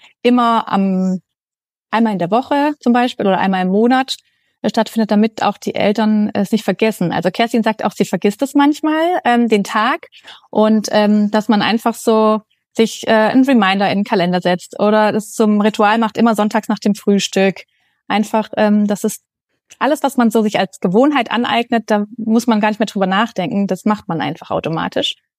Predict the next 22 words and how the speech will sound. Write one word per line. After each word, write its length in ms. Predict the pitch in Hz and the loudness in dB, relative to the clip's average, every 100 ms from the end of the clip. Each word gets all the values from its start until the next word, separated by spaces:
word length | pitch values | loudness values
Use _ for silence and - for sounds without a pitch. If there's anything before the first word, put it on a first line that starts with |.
| _ _ _ | _ _ _
Und, 360 | - 214 220 226 | 0 4 4 2
ähm, 360 | 220 214 208 208 | 0 2 2 0
es 160 | 214 - | -4 -2
sollte 260 | 220 226 202 | 0 2 0
auf 120 | - | 2
jeden 120 | 220 | 0
Fall 200 | 220 202 | 2 0
nicht 240 | 202 214 214 | 0 0 -2
mit 240 | 196 - | -4 -2
so 160 | 196 196 | 0 0
einem 240 | 185 175 | 0 -4
Druck 280 | - 156 - | 0 -2 0
verbunden 540 | - 180 - 160 170 165 | -4 -4 -2 -4 -4 -6
sein. 260 | - - | -4 -4
Also 160 | 185 196 | -2 -2
es 60 | |
soll 120 | 220 208 | 0 0
den 120 | 196 | 0
Kindern 240 | 240 214 | 0 -2
auch 100 | 170 | -4
Spaß 500 | - - 208 262 - | -8 -2 0 0 -2
machen. 540 | 254 254 254 247 247 | -2 -2 0 2 2